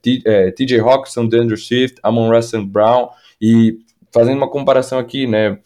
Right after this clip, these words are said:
extrapolando um pouco, mas, por exemplo, Kenneth Walker, como eu falei, o Chris Carson, o Rashad Penny,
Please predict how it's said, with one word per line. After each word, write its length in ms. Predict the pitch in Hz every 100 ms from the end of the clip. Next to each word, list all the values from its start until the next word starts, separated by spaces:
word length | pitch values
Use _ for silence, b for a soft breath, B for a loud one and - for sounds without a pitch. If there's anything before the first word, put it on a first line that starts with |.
| _
extrapolando 500 | _ 107 113 117 120
um 140 | 120 117
pouco, 240 | 123 117
mas, 140 | 104 101
por 140 | 113
exemplo, 280 | 110 98 92 b b
Kenneth 240 | 127 127 127
Walker, 300 | 127 131 135
como 180 | 131
eu 60 | 127
falei, 220 | 120 120
o 60 | 107
Chris 180 | 131 -
Carson, 360 | 127 123 127
o 60 | 120
Rashad 340 | 117 117 117
Penny, 380 | 120 117 107 92